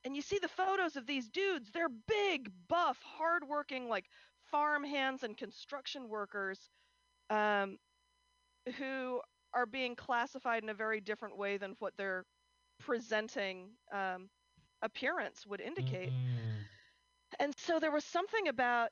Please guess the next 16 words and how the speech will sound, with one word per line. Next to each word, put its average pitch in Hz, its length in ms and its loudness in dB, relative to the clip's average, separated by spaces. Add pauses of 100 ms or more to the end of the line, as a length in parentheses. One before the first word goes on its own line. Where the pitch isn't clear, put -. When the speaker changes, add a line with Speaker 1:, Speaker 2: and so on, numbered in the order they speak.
Speaker 1:
I 311 60 4
mean, 339 160 0
it 339 180 -2
brings 381 400 0
to 339 140 -2
light 302 300 2
how 254 240 2
ridiculous 240 760 0
the 233 120 -6
constructs 240 580 -4
of 208 140 -8
race 202 480 -2
and 202 280 -4
gender 202 720 -2
are, 214 580 2 (260)
um, 196 380 0